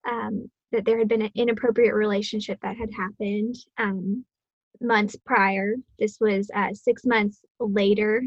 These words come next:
that I found out that, um, it had ended, and it was six months later. And I felt like the life that I knew it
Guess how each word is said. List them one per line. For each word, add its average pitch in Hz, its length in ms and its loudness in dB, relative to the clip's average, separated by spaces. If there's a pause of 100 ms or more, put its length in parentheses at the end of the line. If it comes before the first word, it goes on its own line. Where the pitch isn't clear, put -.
(160)
that 214 160 2
I 196 140 4
found 202 340 0
out 196 380 0
that, - 100 -10 (420)
um, 202 360 -4
it 214 140 -2
had 214 200 -4
ended, 220 480 2
and 214 160 2
it 196 100 -4
was 196 140 -10
six - 200 -12
months 196 220 -6
later. 214 380 -2 (920)
And 240 640 6 (320)
I 233 200 8
felt 262 280 4
like 233 420 6 (320)
the 233 180 2
life 208 400 4
that 254 140 4
I 233 120 4
knew 220 340 4
it 247 240 2